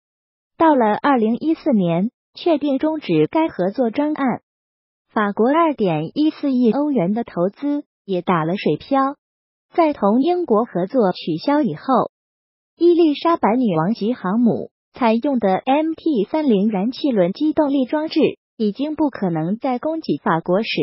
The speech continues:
用，因此无奈之下，法国在去年重启P A二航母计划的时候，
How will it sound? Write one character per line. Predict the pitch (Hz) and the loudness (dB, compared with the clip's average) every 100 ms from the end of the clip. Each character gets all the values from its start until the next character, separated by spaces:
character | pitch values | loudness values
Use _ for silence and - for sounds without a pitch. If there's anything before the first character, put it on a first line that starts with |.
| 104 | 0
用， | 214 190 - _ _ _ _ | 0 -2 -6 _ _ _ _
因 | 330 349 | -4 -4
此 | 349 - 170 151 | -4 -2 0 2
无 | 196 | 2
奈 | 247 277 | 2 0
之 | 226 277 | 0 -2
下， | - 294 208 - _ _ _ _ _ _ - | -2 -2 -2 -6 _ _ _ _ _ _ -4
法 | 214 202 | -2 0
国 | 214 277 | 0 2
在 | 330 302 254 | 2 0 0
去 | - 285 | -2 0
年 | 190 170 220 | 2 0 0
重 | - 220 | 0 0
启 | - 190 151 | 0 -2 -2
P | - 294 233 | -2 -2 0
A | 320 | 2
二 | 330 285 | 2 2
航 | 220 185 233 | 0 -2 0
母 | 233 139 | 0 -2
计 | - 262 | -2 -2
划 | - 269 | 0 0
的 | 185 | 0
时 | 180 - 160 | -4 -6 -6
候， | - 165 | -2 -2